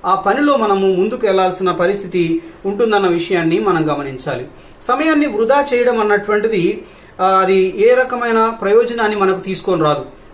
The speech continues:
దేవుడు మనకిచ్చిన సమయాన్ని మనం ఉపయోగించుకోవడం ద్వారా దేవుని మహిమ కొరకై, దేవుని యొక్క రాజ్య విస్తరణ కొరకు దేవుడు మనకిచ్చిన సమయాన్ని ఉపయోగించడం, దేవుని వాక్యాన్ని ధ్యానించడం కావచ్చు, ప్రార్థన చేయడం కావచ్చు,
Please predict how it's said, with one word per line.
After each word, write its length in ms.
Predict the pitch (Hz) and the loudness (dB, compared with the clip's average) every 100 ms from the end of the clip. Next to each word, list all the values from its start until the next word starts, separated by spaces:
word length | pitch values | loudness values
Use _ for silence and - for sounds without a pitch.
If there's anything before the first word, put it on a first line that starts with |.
| 170 | 0
దేవుడు 240 | 254 320 | 2 2
మనకిచ్చిన 460 | 285 240 247 - 262 | 2 0 -4 -6 -6
సమయాన్ని 480 | - 214 220 233 226 | -4 -2 0 0 0
మనం 260 | 208 196 | 0 2
ఉపయోగించుకోవడం 800 | 190 240 247 240 233 - 226 208 | 0 0 0 0 -4 0 0 0
ద్వారా 500 | 160 139 143 180 202 - - - | 0 0 0 0 -2 -8 -20 -2
దేవుని 380 | 175 277 285 269 | 0 2 0 0
మహిమ 320 | 214 208 220 | 0 0 -2
కొరకై, 420 | 226 202 190 214 | -2 -2 0 -2
దేవుని 300 | 180 190 196 | 0 0 0
యొక్క 160 | 196 196 | -4 -2
రాజ్య 320 | 160 185 202 | -2 0 0
విస్తరణ 440 | 175 - 220 202 | -2 -2 -2 -2
కొరకు 480 | 196 185 180 202 160 165 - - - | 0 0 -2 0 -2 -2 -10 -18 -8
దేవుడు 280 | 165 226 226 | 0 2 2
మనకిచ్చిన 440 | 202 196 202 - | 0 -2 -6 -6
సమయాన్ని 440 | 196 180 190 185 180 | -6 -2 0 2 2
ఉపయోగించడం, 680 | 170 220 208 180 - 156 143 | 2 2 4 2 -2 -6 -2
దేవుని 180 | 170 170 | 0 2
వాక్యాన్ని 460 | 160 165 196 185 | 0 0 -2 -2
ధ్యానించడం 560 | 165 165 180 175 185 175 | 0 0 0 -2 -2 0
కావచ్చు, 420 | 175 180 180 220 - - - | 0 0 -4 -12 -16 -16 -4
ప్రార్థన 320 | 160 165 190 | 0 2 0
చేయడం 360 | 175 180 180 175 | 0 0 0 2
కావచ్చు, 480 | 175 170 170 220 | 2 0 -2 -8